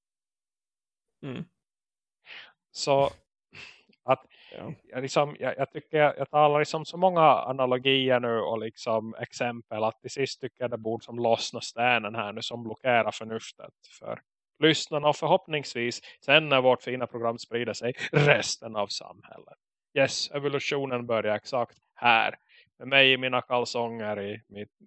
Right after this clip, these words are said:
Speaker 2: i mitt rum där jag står och skriker och Nikolaj förmodligen i sin kostym. Var nu än han
Speaker 1: Ja.
Speaker 2: befinner sig. I mausoleet kanske. Who knows? Han är från Borg.
Speaker 1: Ja.
Speaker 2: Ehm,
Speaker 1: Så är det.
Speaker 2: ja. Men okej,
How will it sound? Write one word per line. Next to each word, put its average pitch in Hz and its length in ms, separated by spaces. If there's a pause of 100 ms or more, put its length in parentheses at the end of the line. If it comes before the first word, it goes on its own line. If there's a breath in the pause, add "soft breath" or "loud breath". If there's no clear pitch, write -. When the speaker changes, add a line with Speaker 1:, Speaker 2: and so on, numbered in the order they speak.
(140)
Speaker 2:
i 113 80
mitt 110 280
rum 110 260
där 104 60
jag - 80
står - 180
och 110 80
skriker 98 480
och 104 80
Nikolaj 98 540
förmodligen 123 580
i 113 40
sin 110 200
kostym. 104 600 (680)
Var 110 180
nu 107 100
än 101 140
han 101 220
Speaker 1:
Ja. - 100
Speaker 2:
befinner 95 380
sig. 101 320
I 131 40
mausoleet 127 720 (100)
kanske. - 420
Who 123 160
knows? - 460 (140)
Han 110 120
är 104 60
från 92 360
Borg. 80 320
Speaker 1:
Ja. 131 200 (840 loud breath)
Speaker 2:
Ehm, 117 160 (460)
Speaker 1:
Så - 120
är - 40
det. 135 120 (560)
Speaker 2:
ja. - 200 (540 loud breath)
Men 135 200 (120)
okej, - 280